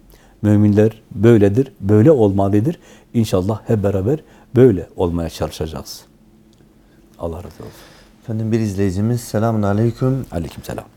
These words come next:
Speaker 2: Cemalullah nasıl müşahede edilir?" sorusuna, "İnsan önce kendi kendini müşahede etmesi gerekir." dediniz.
Speaker 1: Evet.
Speaker 2: Bu nasıl bir müşahededir?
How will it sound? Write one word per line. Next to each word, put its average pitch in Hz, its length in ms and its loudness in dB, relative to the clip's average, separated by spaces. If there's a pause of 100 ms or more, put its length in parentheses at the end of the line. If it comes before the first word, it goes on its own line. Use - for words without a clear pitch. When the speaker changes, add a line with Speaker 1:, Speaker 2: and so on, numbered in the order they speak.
(160)
Speaker 2:
Cemalullah 104 840 2
nasıl 123 320 -2
müşahede 98 600 0
edilir?" 101 280 0
sorusuna, 110 840 -2 (140)
"İnsan 104 400 -2
önce 113 340 0
kendi 104 400 -2
kendini 95 460 -2
müşahede 95 760 0 (100)
etmesi 95 500 -6
gerekir." 92 460 -2
dediniz. 110 560 -2 (680)
Speaker 1:
Evet. - 120 -8
Speaker 2:
Bu 110 100 2
nasıl 104 380 -2
bir 95 80 -2
müşahededir? 92 840 -2